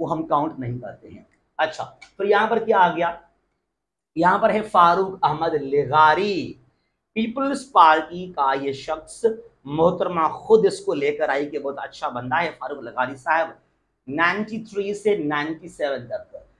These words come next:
तो नाइंटी, actually six में इसने खुद dissolve किया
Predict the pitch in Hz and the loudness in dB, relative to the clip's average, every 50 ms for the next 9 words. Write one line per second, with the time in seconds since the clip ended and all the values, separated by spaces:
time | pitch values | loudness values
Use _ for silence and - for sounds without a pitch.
0 | _ _ _ - 190 175 180 185 190 196 220 240 247 247 269 233 208 190 180 180 | _ _ _ -8 -6 -4 0 2 2 2 2 0 -4 -4 -4 -4 -2 0 2 2
1 | 175 175 180 185 190 196 190 214 208 202 208 202 - 175 170 151 - - - 185 | 2 2 0 -2 -6 -10 -8 -8 -6 -6 -6 -6 -6 -6 -6 -6 -6 -8 -6 -6
2 | 170 160 160 170 175 170 - - - - - 226 220 - - - - 165 143 135 | -4 -4 -4 -4 -6 -8 -12 -20 -16 -12 -10 -10 -10 -12 -16 -18 -14 -10 -10 -8
3 | 127 127 131 143 156 165 120 - _ _ _ _ _ _ _ _ _ _ _ _ | -6 -6 -6 -6 -6 -8 -10 -14 _ _ _ _ _ _ _ _ _ _ _ _
4 | _ _ _ _ _ _ _ _ _ _ _ _ _ _ - 180 185 202 202 202 | _ _ _ _ _ _ _ _ _ _ _ _ _ _ -10 -8 -6 -4 -2 -2
5 | 190 - - - - 269 269 262 233 - 123 160 175 165 139 160 185 180 180 180 | -2 -4 -4 -2 -2 0 2 2 2 2 2 -2 -4 -4 -4 -4 -2 -2 -2 -2
6 | 180 - 175 151 139 127 127 131 139 147 - - - | -4 -6 -6 -2 2 2 4 4 4 2 0 -4 -14